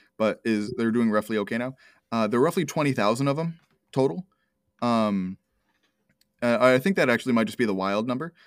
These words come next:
Uh, they're actually doing pretty well in captivity. If you've ever seen a rhino in a zoo, I can pretty much guarantee it was one of these.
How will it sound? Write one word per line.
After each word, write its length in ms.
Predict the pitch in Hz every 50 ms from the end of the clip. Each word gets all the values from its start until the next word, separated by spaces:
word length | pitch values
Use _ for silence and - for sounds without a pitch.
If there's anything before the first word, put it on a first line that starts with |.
| _ _ _
Uh, 180 | 110 107 104 104
they're 120 | 110 139
actually 220 | 160 165 - 175 151
doing 180 | 143 139 131
pretty 200 | 113 - 135 131 117
well 180 | 104 - 104
in 60 | 110 123
captivity. 500 | 131 120 113 135 131 127 147 147 147 - -
If 160 | 190 180 -
you've 140 | 160 139 131
ever 240 | 139 143 151 160 147
seen 180 | - 175 160
a 60 | 156
rhino 340 | 147 147 147 151 160 156 156
in 100 | 156 156
a 80 | 156 147
zoo, 280 | 139 160 175 202 196 202 _ _ - _ _
I 140 | 104 107 104
can 180 | 107 107 98 92
pretty 220 | - - 160 160
much 240 | 151 139 117 98 101
guarantee 600 | 98 107 104 107 110 107 - 120 120 117 117 113 -
it 160 | - 107 101
was 320 | 98 104 101 98 95 92 -
one 140 | 98 92 -
of 60 | 110
these. 220 | - - - -